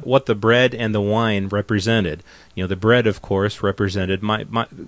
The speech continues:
the, the body of Christ. He said, "This is my body, which is broken for you." And of the wine, he said, "This is my wine, uh, this is my blood, which I shed for you."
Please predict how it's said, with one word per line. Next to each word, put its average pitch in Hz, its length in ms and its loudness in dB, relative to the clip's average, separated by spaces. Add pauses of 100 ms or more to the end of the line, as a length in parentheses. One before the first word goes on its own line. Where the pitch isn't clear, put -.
(120)
the, 120 80 -6
the 113 280 -4
body 101 260 4
of 107 120 4
Christ. 139 360 0
He 104 80 -4
said, 90 220 -4
"This 95 180 -2
is 110 140 -6
my 127 160 -2
body, 117 540 -2 (300)
which 98 200 -6
is 107 140 -6
broken 123 600 0
for 104 200 -2
you." 92 440 -2 (400)
And 101 500 -4
of 110 200 -6
the 107 100 2
wine, 104 340 -2
he 120 140 -2
said, 95 260 -4
"This 95 200 -6
is 107 160 -4
my 117 220 0
wine, 123 500 -4
uh, 101 100 -4
this 110 180 -2
is 104 180 -4
my 113 180 0
blood, 113 440 -2 (460)
which 98 240 -2
I 113 100 4
shed 156 380 2
for - 140 2
you." 82 360 -4